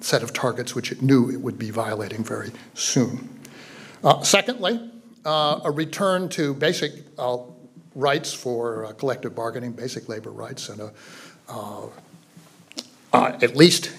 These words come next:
in the line with the standards of the International Labor Organization, which had been basically abrogated in Greece, uh, by the terms of the memorandum. Uh, thirdly, protection for the most vulnerable,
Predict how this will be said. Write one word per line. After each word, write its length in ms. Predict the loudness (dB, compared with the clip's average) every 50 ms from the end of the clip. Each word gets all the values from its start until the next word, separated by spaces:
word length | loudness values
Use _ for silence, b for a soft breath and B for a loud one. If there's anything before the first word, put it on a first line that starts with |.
| -8 -6 -4
in 200 | -2 -2 -2 -2
the 160 | -4 -4 -4
line 400 | -2 0 0 2 2 2 0 0
with 120 | -2 -4
the 100 | -4 -6
standards 500 | -6 -4 -2 -2 -2 -2 -4 -6 -8 -10 B B B B B B B B B -8
of 140 | -6 -4 -2
the 100 | -2 0
International 500 | 0 0 0 -2 -2 -2 -2 -4 -4 0
Labor 260 | 4 6 6 6 6 2
Organization, 680 | 0 0 2 2 2 2 2 2 0 0 0 -4 -6 -6 B B B B B B B B B
which 320 | 8 8 8 8 6 2 0
had 280 | 2 0 0 0 -2
been 380 | -4 -4 -2 -4 -4 -8 -10 -14 -16 -16 -8
basically 420 | -6 -6 -4 -4 -6 -8 -8 -4 2
abrogated 580 | 4 4 4 4 0 -2 -4 -4 -4 -6 -8 -12
in 220 | -10 -10 -12 -12 -12 -16 -20 -14 -6
Greece, 480 | -2 0 0 2 0 -2 -4 B B B B B B B -4
uh, 160 | -2 -2 -2
by 260 | -2 -2 -2 0 0 0
the 120 | 0 -2
terms 500 | -2 -2 -2 -2 -2 -4 -6 -8 -8 -10
of 140 | -12 -12 -10
the 100 | -8 -8
memorandum. 720 | -8 -8 -10 -12 -14 -14 -14 -14 -12 -14 -14 B B B B B B B B B B -16 -8 -6
Uh, 220 | -4 -2 -2 -4 -6
thirdly, 580 | -8 2 6 8 8 8 8 8 6 6 4 2 -4 -8 -12 B B B B B B B B B B B B B
protection 580 | -4 -4 2 6 6 6 6 4 2 2 2 0
for 220 | 2 4 4 6
the 100 | 6 4
most 360 | 6 8 8 6 6 4 0 -6
vulnerable, 680 | -6 -2 -2 0 0 0 -2 -4 -4 -4 -6 -6 -8